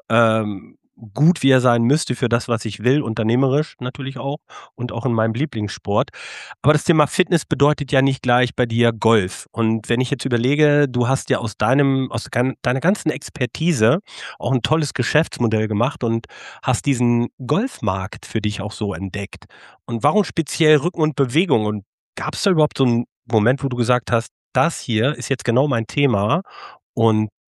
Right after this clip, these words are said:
mit dem Wissen, was ich habe, gehe ich jetzt mal in diese Branche Golf rein, ne? Wenn man jetzt sagt, wie kam denn diese Verbindung überhaupt zum Golf zustande mit deinem Sport? War das für dich Logik oder einfach, „Ey, das ist ein Markt, der braucht das“?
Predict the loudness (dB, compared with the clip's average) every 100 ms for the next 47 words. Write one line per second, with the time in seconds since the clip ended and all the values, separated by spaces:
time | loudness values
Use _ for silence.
0 | _ -4 0 2 4 2 2 0 0 0
1 | 0 -2 -2 -2 -2 -6 -4 -2 -2 -4
2 | -4 -4 -4 -2 -2 -2 0 0 -2 -6
3 | -8 -2 -4 -4 -16 -20 -4 0 2 2
4 | 2 2 -2 _ _ _ _ _ -8 -2
5 | 2 2 2 -4 -8 -8 -8 -6 0 4
6 | 4 4 0 -2 -2 0 2 2 0 -2
7 | 2 2 0 -2 -6 -8 -14 _ _ _
8 | -20 -8 -4 -4 -6 -14 -4 0 2 2
9 | 0 0 -2 -2 0 -2 -2 0 2 2
10 | 0 0 -2 -4 _ _ -4 -2 -2 -2
11 | 0 -2 -8 _ _ -10 -8 -10 -10 -14
12 | -16